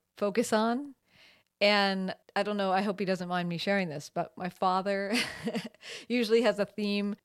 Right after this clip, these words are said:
for his year, and I usually kind of make him a Christmas calendar for the following year that's around this theme. And usually it's a word or a, a, an intention. This year it's a phrase that's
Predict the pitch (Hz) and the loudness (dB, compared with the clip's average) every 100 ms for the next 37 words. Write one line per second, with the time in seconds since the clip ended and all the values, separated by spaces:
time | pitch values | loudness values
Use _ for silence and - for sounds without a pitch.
0 | - 202 208 175 185 190 185 185 175 185 | -6 0 2 0 -2 0 2 0 0 -2
1 | 175 180 175 175 202 175 175 175 175 190 | -2 -2 -2 -4 -4 -4 -2 -2 -2 -4
2 | 175 165 - 190 - 175 - 202 151 175 | -4 -6 -4 -6 -4 -8 -6 -4 -4 -2
3 | 170 165 160 165 165 - 180 175 175 175 | -2 -2 -4 -8 -4 2 4 2 0 0
4 | 175 170 175 165 170 165 175 175 - - | 0 0 -4 -4 -4 -2 -2 -4 -4 -4
5 | 190 190 214 - _ - - - 226 285 | -2 -2 -4 -8 _ -20 -20 -4 2 2
6 | 359 320 254 240 214 185 185 180 185 185 | 2 2 2 2 0 2 2 2 2 0
7 | 190 - 185 180 180 170 175 - - 170 | -4 -6 -2 0 0 -2 -4 -4 -4 -2
8 | 165 165 175 180 175 202 190 - 160 175 | -4 -6 -6 -6 -4 -4 -4 -6 -8 -10
9 | - - - - 247 254 233 202 185 180 | -12 -20 -8 -6 -2 4 4 4 0 -6
10 | - 185 170 165 - 180 175 - | -2 0 0 -2 -2 -4 -4 -6